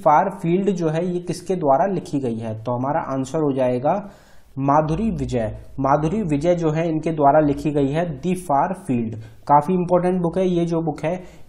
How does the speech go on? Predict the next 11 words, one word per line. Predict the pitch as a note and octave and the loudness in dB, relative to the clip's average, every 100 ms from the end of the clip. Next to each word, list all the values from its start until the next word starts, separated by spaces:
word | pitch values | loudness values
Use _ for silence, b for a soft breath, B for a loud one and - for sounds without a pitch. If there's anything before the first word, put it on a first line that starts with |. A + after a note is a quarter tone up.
| D3 | -4
ये | E3 | -2
किसानों | E3 - D3 D#3 | -2 2 2 2
के | E3 | 2
ऊपर | D#3+ E3 | 0 0
लिखी | E3 - E3+ | -2 -2 -2
गई | D#3 D#3+ | 0 0
है, | F3+ | -2
काफ़ी | - C3 D#3+ | 0 0 2
इंपॉर्टेंट | D#3 D3+ D3+ D#3+ E3+ | -2 0 -2 -2 -2
बुक | D3+ D3+ | -4 -4
रहेगी | D3 D3 F3 | -2 -2 -4